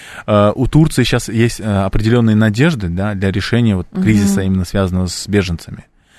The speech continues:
Speaker 1: И благодаря России, конечно, в большей степени щас Турция может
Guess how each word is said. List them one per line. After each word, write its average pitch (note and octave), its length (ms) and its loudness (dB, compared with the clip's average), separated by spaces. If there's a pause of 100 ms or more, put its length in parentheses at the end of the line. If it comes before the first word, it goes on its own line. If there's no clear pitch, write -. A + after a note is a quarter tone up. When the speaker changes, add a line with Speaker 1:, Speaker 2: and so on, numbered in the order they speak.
(260)
Speaker 1:
И G#2 560 4
благодаря G#2+ 1000 0
России, C#3+ 500 0
конечно, F#2+ 640 -2
в G2+ 60 -14
большей G2+ 420 2
степени G2 600 -6
щас - 380 -10
Турция A2 300 -2
может G2+ 320 2